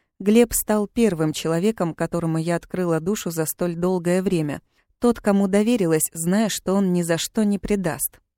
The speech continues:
Теперь от этого мужчины можно ожидать чего угодно. Сердце твердит одно, голова другое, и только глаза не лгали. Они ясно воспроизвели картину этой парочки, у которой есть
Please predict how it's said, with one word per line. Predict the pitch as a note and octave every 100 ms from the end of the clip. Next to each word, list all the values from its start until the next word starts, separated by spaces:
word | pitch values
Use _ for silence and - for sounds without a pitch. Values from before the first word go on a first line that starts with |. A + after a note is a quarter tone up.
| _ _ _ -
Теперь | F#3+ B3 C4+
от | B3
этого | A3+ A3+ G#3 G3+
мужчины | F#3+ - F#3 F#3
можно | G#3 E3+ D#3+ D#3+ D#3
ожидать | D#3 D3 D#3+ -
чего | - - D#3+ D3+
угодно. | D#3 E3+ C#3 D3+ D#3 - _ _ _ -
Сердце | - A3+ A3 -
твердит | F#3 F3 F3 E3+ G3 -
одно, | F#3+ F#3+ E3+ C#3+ - _ _
голова | G3 G#3 A3 A3
другое, | G3+ G3 G3+ E3 D3+ D3 _ _ _
и | A3+
только | A3 A#3+ A3+ A3+
глаза | F#3 F#3 F#3+ A3 A#3 A3 -
не | F#3+ F#3+
лгали. | G#3 G#3 E3 C#3 - - _ _
Они | - A#3+ A3
ясно | G3+ G3+ F3+ E3+
воспроизвели | D#3 - E3 D#3+ D#3+ F3 G3
картину | D#3+ D#3+ F#3+ F3+ E3
этой | D#3+ E3+
парочки, | - E3 D3+ - -
у | D3+
которой | E3+ F#3 A#3 G#3 F3+
есть | F3 F3+ -